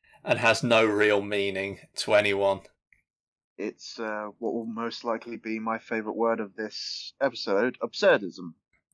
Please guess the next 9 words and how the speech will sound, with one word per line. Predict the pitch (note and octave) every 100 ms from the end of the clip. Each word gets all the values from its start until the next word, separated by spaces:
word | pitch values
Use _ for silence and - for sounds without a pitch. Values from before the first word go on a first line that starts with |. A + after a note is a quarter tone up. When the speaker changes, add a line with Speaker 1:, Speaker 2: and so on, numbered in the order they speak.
| _ -
Speaker 1:
Yeah, | G#3 -
yeah, | B2 A#2
absurdism. | - - B2 A#2 G#2+ G#2+ -
Perfect. | B2+ A2+ B2+ - - _ - _ _
Speaker 2:
It | - -
means | C3+ C3 A2+
nothing. | A#2 B2+ - F#2 E2 E2 _ _ _ _ _ _ _ _ _
Deliberately | A#2 A2 A2 A2+ F2+ G2+
so. | - F#2 C#2+